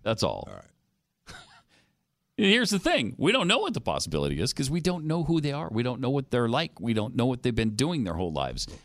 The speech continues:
Speaker 1: We don't know what their intentions are. We know nothing about them.
Speaker 2: Yeah, but if they sign a piece of paper and say
Speaker 1: Well,
Speaker 2: that
Speaker 1: then
Speaker 2: they're gonna be okay.
Speaker 1: Right.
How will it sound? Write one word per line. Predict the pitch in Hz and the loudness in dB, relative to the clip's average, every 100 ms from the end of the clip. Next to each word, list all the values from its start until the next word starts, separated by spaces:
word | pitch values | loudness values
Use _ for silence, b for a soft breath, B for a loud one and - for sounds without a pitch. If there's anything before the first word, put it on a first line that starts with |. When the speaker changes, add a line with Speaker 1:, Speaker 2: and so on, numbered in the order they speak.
| B | B
Speaker 1:
We | 131 | 2
don't | 147 | 2
know | 147 | 2
what | 156 151 | 0 0
their | 147 143 | 0 0
intentions | 151 - 190 - 135 98 | 0 0 0 0 0 0
are. | 76 50 - _ _ _ _ _ _ _ _ _ _ | 0 -2 -8 _ _ _ _ _ _ _ _ _ _
We | 98 | 2
know | 98 85 | 4 4
nothing | 76 69 60 - _ _ - | 2 0 -6 -8 _ _ -4
about | 80 67 58 | 0 -2 -4
them. | 50 - - | -12 -12 -4
Speaker 2:
Yeah, | |
but | 95 | 0
if | 92 | 0
they | 113 | 0
sign | 95 113 107 | 2 4 4
a | 80 | 4
piece | - 95 | 4 4
of | - | 4
paper | 107 110 73 69 | 4 2 0 -2
and | 71 90 | 0 2
say | 95 | 4
Speaker 1:
Well, | 90 | 6
Speaker 2:
that | 78 | 4
Speaker 1:
then | 90 | 4
Speaker 2:
they're | 87 | 4
gonna | 82 | 2
be | 80 80 | 2 0
okay. | 73 - 95 65 69 | 0 0 -2 -2 -2
Speaker 1:
Right. | 90 92 78 69 - | 2 4 4 0 -6